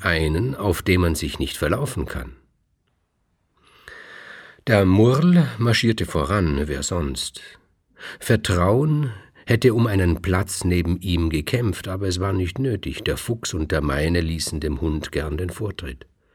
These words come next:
Bescheiden sind beide nicht, also hatte es einen anderen Grund. Die Grube war schmal und ein Bär ist breit, ein vollgefressener Bär erst recht.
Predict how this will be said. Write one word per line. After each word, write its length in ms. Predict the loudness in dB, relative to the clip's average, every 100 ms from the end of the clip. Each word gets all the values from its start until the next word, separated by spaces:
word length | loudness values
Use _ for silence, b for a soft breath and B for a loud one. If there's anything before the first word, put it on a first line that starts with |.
| B B B B B B B
Bescheiden 720 | 2 4 4 2 0 -4 -6 -10
sind 300 | -8 -6 0
beide 320 | 0 0 -2
nicht, 260 | -8 -8 -4
also 280 | -2 0
hatte 220 | -2 -2 -6
es 140 | -4
einen 220 | -4 -4
anderen 480 | -4 -4 -2 -2 -2
Grund. 500 | 0 0 -2 -6 -18 _ _ _ _ _ _ _ _ B B B B B B B B
Die 60 | 0
Grube 440 | 4 6 6 4
war 140 | 4 2
schmal 600 | 4 4 4 0 -4 -10 -4
und 180 | -2 0
ein 240 | 0 2
Bär 360 | 2 2 0 -2
ist 300 | -4 -4 -2
breit, 680 | 2 4 2 -2 -8 -10 B B B _ _ _ _ _ 2
ein 140 | 2
vollgefressener 800 | 4 4 4 2 0 0 0 0
Bär 280 | 2 2 2
erst 240 | -2 -2
recht. 440 | -2 -2 -4 -16